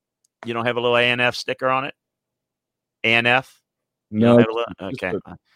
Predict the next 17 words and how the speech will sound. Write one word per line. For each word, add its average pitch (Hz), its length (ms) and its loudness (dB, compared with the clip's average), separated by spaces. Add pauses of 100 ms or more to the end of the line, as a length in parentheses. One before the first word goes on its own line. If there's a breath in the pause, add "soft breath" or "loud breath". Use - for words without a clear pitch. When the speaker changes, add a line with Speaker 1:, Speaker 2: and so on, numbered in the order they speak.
Speaker 2:
just - 200 -14
a 98 40 -4
good 147 300 -2
old 160 340 6
Iowa 151 480 4
Riddell. 123 360 4
Speaker 1:
I, 113 180 4 (180)
I, 117 260 0 (300 loud breath)
so, 208 280 6
I, 170 220 -4
you 190 140 2
know, 185 180 2
one 151 320 0
of 202 60 0
the 185 100 -2
things 170 400 -4 (100)
I 147 500 2